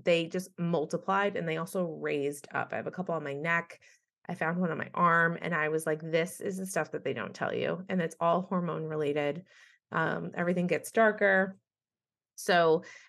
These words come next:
it is just one of those things that, like, I wanna tell you to be mindful of, and your dermatologist should tell you that it's completely normal. But if something seems really out of whack, then go ahead and just go over it with them, um,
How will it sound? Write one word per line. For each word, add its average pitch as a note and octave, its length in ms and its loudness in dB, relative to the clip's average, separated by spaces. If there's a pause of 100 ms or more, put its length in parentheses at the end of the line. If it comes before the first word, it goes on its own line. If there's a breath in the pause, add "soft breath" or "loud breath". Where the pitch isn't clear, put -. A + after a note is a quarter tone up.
it G#3+ 140 2
is G3 180 -2
just E3+ 220 -8
one F3+ 220 2
of E3+ 80 0
those D#3 220 0
things C#3 380 -4
that, C3 380 2
like, C3+ 380 0
I D#3+ 140 2
wanna C#3+ 280 -2
tell C#3+ 220 -2
you C3+ 160 -2
to C#3 80 -8
be D3 120 -8
mindful D3 440 -4
of, D3 280 -2
and D3+ 400 -4
your E3 120 -2
dermatologist D#3 720 -4
should D#3+ 140 -8
tell D3+ 180 -6
you C#3 160 -6
that C#3 180 -8
it's A#2+ 200 -8
completely F3 360 -4
normal. E3+ 320 -2
But F#3 140 0
if F3 160 -4
something E3+ 480 -4
seems F3 360 -6
really D#3+ 220 -2
out D#3+ 160 -2
of D#3+ 60 -2
whack, B3+ 400 0
then F#3+ 180 -4
go F3 200 0
ahead E3 500 -2
and D#3 300 -8
just D#3 500 -8 (120)
go D3+ 280 2
over D#3+ 220 0
it E3 120 0
with F3+ 180 0
them, A#3+ 340 0 (560 loud breath)
um, E3 600 2